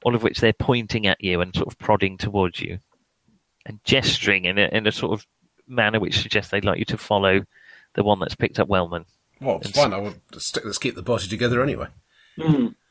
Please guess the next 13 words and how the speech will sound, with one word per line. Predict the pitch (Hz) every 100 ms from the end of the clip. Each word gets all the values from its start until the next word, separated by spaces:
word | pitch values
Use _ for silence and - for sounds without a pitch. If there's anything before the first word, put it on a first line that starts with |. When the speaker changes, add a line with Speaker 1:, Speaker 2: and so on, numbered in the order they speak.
| _ _ _ _ _ _ _ _ _
Speaker 3:
Yeah, | 123 120 123
we | 120
follow. | - 113 107 104 _ _ _ _ _ _ - - - - - - - _ -
Speaker 1:
Okay. | 127 101 85 - _ _ _ _ _ _ _ - 120
They | 147 165 185 -
lead | 139 160 220 220 151
you | 143 160 -
out. | 135 151 165 - - -
Um, | 120 127 123 -
at | -
this | 196 139
point, | - 151 117 123 - -
um, | 110 110 113